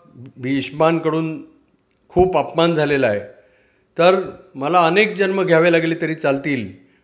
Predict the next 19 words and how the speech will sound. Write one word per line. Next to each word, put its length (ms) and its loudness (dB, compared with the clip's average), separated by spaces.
पण 320 -2
मी 180 -2
त्यांच्या 380 -2
मृत्यूला 460 -2
कारण 500 0
बनलं 260 -4
पाहिजे." 360 -10
तेव्हा 220 2
महादेव 420 2
म्हणाले 500 0
की, 420 -8
"तथास्तु, 640 0
पुढलाच 440 4
जन्म 300 2
तुझा 460 0
द्रुपद 400 2
राजाच्या 680 2
पोटी 300 -2
येईल 380 -2